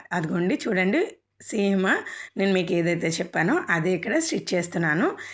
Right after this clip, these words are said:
ఇలా అయితే కంప్లీట్ అయిపోయింది. నేను శారీకి తగ్గట్టుగా మ్యాచింగ్ మొనాలిసా బీడ్స్ అనేవి తీసుకున్నాను కాబట్టి నాకు ఇట్లా వర్క్ అనేది కంప్లీట్ అయిందనమాట.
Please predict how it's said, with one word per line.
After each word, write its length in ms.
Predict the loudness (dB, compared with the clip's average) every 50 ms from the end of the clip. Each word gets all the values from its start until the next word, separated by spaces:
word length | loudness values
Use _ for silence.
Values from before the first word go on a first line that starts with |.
| -14 -8 -2
ఇలా 200 | 2 2 4 4
అయితే 300 | 4 2 2 0 0 -2
కంప్లీట్ 420 | 0 2 2 2 2 2 0 0 0
అయిపోయింది. 540 | -2 -2 -2 0 0 2 2 4 4 4
నేను 180 | 4 2 2 0
శారీకి 440 | 0 0 0 0 2 2 0 0 0
తగ్గట్టుగా 520 | -2 -2 -2 0 -2 -2 -2 0 2 2
మ్యాచింగ్ 440 | 4 4 2 0 0 0 0 2 4
మొనాలిసా 480 | 2 2 2 0 2 2 2 2 2 2
బీడ్స్ 320 | 2 2 0 0 0 0
అనేవి 300 | 0 0 2 2 0 0
తీసుకున్నాను 680 | 0 0 -2 -4 -4 -4 -4 -2 -2 0 0 -2 0 2
కాబట్టి 520 | 2 2 2 2 0 0 -2 -2 -2 -2 -4 -12 -12 -12 -12 -4 2
నాకు 400 | 2 2 4 4 4 2 2 2 0
ఇట్లా 240 | -2 0 2 2 4
వర్క్ 280 | 4 4 0 2 0
అనేది 320 | 2 2 2 2 2 0 0
కంప్లీట్ 380 | 0 0 0 0 0 -2 -2
అయిందనమాట. 600 | -2 -2 0 2 2 2 2 0 0 0 0 2